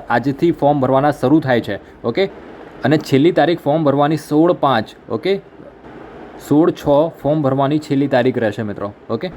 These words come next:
બીજું ખાસ જણાવવાનું કે પેપર જે લાસ્ટ ભરતી લેવાઈ હતી બેલીફની, એનું પેપર જોઈતું હોય તો આપણી Telegram ગ્રુપ ઉપર એનું પી ડી એફ મુકાઈ દેશું, અથવા તો ડિસ્ક્રિપ્શનમાં તમને એક, અથવા તો કોમેન્ટ સેક્શનમાં લિંક જોવા મળતી હશે,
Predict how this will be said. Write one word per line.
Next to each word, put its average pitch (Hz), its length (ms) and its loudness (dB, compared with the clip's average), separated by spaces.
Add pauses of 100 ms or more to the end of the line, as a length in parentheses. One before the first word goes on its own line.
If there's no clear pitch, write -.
(540)
બીજું 151 340 2
ખાસ 160 260 0
જણાવવાનું 147 520 0
કે 165 100 -8
પેપર 147 480 -2
જે 147 200 -2
લાસ્ટ 147 420 0
ભરતી 127 340 0
લેવાઈ 143 400 2
હતી 143 260 -2
બેલીફની, 120 640 -4
એનું 151 240 -6
પેપર 143 300 2
જોઈતું 147 400 2
હોય 127 140 2
તો 139 120 0
આપણી 135 180 2
Telegram 151 560 0
ગ્રુપ 139 300 2
ઉપર 135 180 0
એનું 135 280 -4
પી 131 140 2
ડી 143 80 2
એફ 156 80 4
મુકાઈ 131 360 0
દેશું, 135 380 0
અથવા 143 240 -2
તો 156 140 0
ડિસ્ક્રિપ્શનમાં 156 840 0
તમને 147 280 -2
એક, 147 260 -2
અથવા 123 360 2
તો 151 80 0
કોમેન્ટ 151 320 0
સેક્શનમાં 151 420 0
લિંક 139 240 0
જોવા 135 260 4
મળતી 135 320 2
હશે, 127 240 0